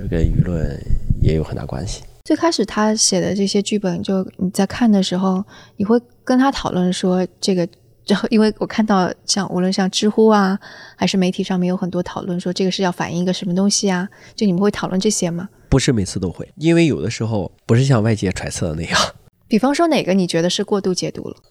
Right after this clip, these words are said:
Speaker 1: 哇，太多了，我比方不出来。
Speaker 2: 一，一块劳力士的回家路。
Speaker 1: 那，那，那不是，那就是现象。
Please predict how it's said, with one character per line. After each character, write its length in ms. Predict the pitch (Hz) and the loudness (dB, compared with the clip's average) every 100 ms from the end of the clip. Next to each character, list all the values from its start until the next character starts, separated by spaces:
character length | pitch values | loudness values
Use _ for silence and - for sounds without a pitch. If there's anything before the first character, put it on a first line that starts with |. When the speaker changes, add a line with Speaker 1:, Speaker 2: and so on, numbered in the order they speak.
| _ | _
Speaker 1:
哇， 180 | 90 87 | 2 2
太 220 | - - | 2 0
多 180 | 110 101 | 2 4
了， 100 | 92 | 4
我 120 | 87 | 2
比 140 | 101 92 | 2 0
方 180 | - 92 | 0 -2
不 80 | |
出 160 | 117 - | -2 -4
来。 180 | - - - _ | -6 -10 -20 _
Speaker 2:
一， 140 | 214 208 | -4 -2
一 120 | 214 | -2
块 180 | - 233 | 0 0
劳 160 | 185 | 2
力 140 | 190 208 | 0 0
士 120 | 214 | 0
的 80 | 196 | -2
回 160 | 175 | -2
家 200 | 190 190 | -2 -2
路。 220 | 202 202 202 | 0 -2 2
Speaker 1:
那， 180 | 131 113 | 2 4
那， 240 | 117 107 | 4 4
那 100 | 95 | 0
不 120 | 87 | -2
是， 200 | - - - | -6 -8 -2
那 100 | 127 | 0
就 120 | 123 | 2
是 260 | 110 104 92 - _ - _ - | 2 2 0 -6 _ -20 _ -4
现 180 | - 90 | 0 0
象。 180 | - | -2